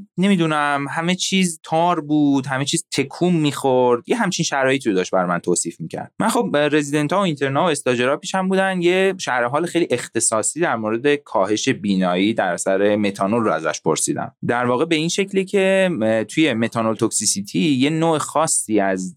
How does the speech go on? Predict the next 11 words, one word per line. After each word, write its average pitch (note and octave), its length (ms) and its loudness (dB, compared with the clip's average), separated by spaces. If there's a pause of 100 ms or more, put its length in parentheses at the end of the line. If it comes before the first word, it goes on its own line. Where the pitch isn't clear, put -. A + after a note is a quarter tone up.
م، G2+ 300 2
کاهش G2+ 400 0
بینایی G2+ 1000 0
بسیار D3 640 0
اختصاصی C3+ 640 0
هست A2 560 -2
که F3 440 0
در C#3 220 -2
واقع C#3+ 240 -2
در D#3+ 300 -2
اطراف D3 640 -2